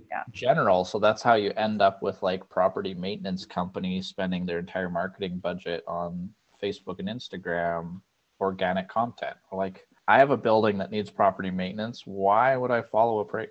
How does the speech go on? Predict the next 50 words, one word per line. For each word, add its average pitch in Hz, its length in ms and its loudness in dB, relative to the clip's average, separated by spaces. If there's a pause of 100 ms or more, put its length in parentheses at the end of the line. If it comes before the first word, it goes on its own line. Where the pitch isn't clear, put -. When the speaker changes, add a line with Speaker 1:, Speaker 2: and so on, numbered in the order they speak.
Speaker 2:
property 101 360 -4
maintenance 95 360 -8
<laughs> - 0 -
company 147 520 -4
on 131 180 -2
Facebook? 120 540 -6 (100)
Like, 101 260 -8
spend 160 320 -6
your 131 120 -2
money 101 220 -6
somewhere 85 300 -12
else. - 400 -12 (240)
Speaker 1:
Yeah, 294 520 0
and 269 100 -4
when 285 140 -4
you 311 80 -2
were 330 60 -4
talking 339 180 -2
about 294 180 2
growing 247 300 2
brand 220 440 0
earlier, 208 380 0
I 214 180 0
was, 202 100 -4
like, 214 220 -6
thinking, 220 280 -8
I 202 60 -8
hope 240 200 -4
it's - 200 -16
personal 240 360 -6
brand, - 260 -6
because 233 180 -4
I'm 226 120 -4
pretty 302 240 -2
sure 302 120 -8
the 247 60 -2
last 220 280 2
statistic - 440 -12 (100)
I 233 120 2
read 208 180 2
was, 214 140 -6
like, 214 140 -4 (100)
eighty-five 240 500 0
percent 233 240 -6
of 214 140 -8
people 202 440 -4 (460)
express 233 480 -2 (320)
zero 240 440 2
interest 226 360 -4
in 208 120 -6